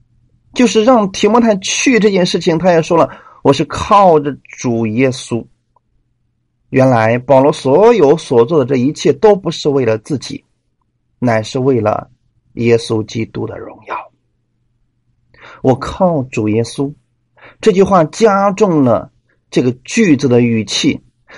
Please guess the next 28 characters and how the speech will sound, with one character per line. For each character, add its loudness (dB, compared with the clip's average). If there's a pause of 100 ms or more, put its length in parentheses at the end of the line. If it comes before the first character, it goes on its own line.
(140)
提 -2
示 4
他 0
是 2 (220)
定 2
义 -2
打 0
发 2
提 -4
摩 2
太 0
去 -4 (480)
是 0
十 2
分 -2 (240)
认 4
真 0 (460)
以 0
及 -4
确 -2
实 -10
的。 -10 (600)
为 4
什 -2
么 4
他 -4
要 2 (380)
靠 2